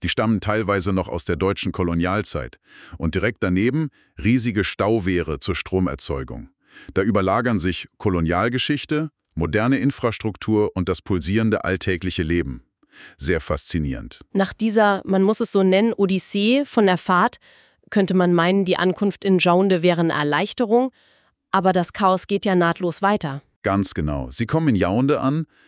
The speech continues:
Speaker 1: Die über Airbnb gebuchte Unterkunft? Genau, findbar.
Speaker 2: Die Koordinaten in der App sind falsch.
Speaker 1: Genau. Falsch. Sie müssen den Vermieter anrufen,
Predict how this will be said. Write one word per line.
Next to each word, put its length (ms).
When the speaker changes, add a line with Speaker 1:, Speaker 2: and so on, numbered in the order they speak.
Speaker 1:
Die 40
über 240
Airbnb 480
gebuchte 340
Unterkunft? 800
Genau, 240
findbar. 460
Speaker 2:
Die 80
Koordinaten 640
in 140
der 180
App 160
sind 220
falsch. 600
Speaker 1:
Genau. 320
Falsch. 480
Sie 160
müssen 260
den 160
Vermieter 440
anrufen, 540